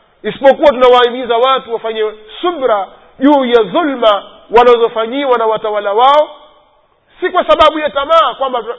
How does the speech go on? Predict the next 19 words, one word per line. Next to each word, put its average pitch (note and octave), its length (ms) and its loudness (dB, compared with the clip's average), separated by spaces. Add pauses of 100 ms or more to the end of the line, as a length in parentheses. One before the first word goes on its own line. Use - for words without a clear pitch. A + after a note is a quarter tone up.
(340)
tuna-, A#3 180 -2
tunataraji A#3+ 520 -4
kutoka A#3 280 -8
kwao A#3+ 220 -2
kitu A#3 220 -16
fulani A3+ 380 -2 (960)
au E4 420 6
tunataka C#4 280 2
kujipendekeza C4 760 0
kwao. C4 520 2 (720)
Sisi E4 200 -4
hatu-, D4 300 0
hatuhitaji D4+ 640 0
hivyo C#4 220 -4
walivyokuwa A#3+ 460 0
navyo A3+ 240 -2
wao, A3 360 -2 (920)
wala D4+ 340 6
hatuhitaji C#4+ 960 0